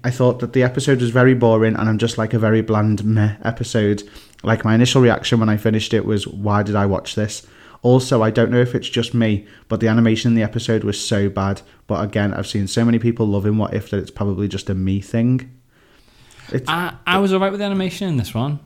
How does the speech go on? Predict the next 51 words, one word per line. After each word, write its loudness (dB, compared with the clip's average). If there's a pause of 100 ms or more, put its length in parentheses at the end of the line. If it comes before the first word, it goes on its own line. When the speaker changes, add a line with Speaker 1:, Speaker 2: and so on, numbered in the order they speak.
(140)
Speaker 2:
I -8
think -4
there's -2
a -2
few -2
bits -4
of -4
the -12
series 0
that -6
I've -8
been -4
not -4
on -4
board -4
with -10
the -8
animation. -4
Speaker 1:
Yeah. 2 (220)
Speaker 2:
But -6
I -8
was -4
all 0
right -2
with -8
that. -4 (160)
I'm -2
completely -2
with -6
you, -4
though, -4 (180)
on -6 (640)
it -14
not -4
being -6
for -10
you. -6
It's, -10
I, -4 (140)
I'm -2
enjoying 0
it -4
as -4
on -4
Speaker 1:
Yeah. 0
Speaker 2:
the -2
whole, -2 (300)
but -2
I -4
feel 0
like -4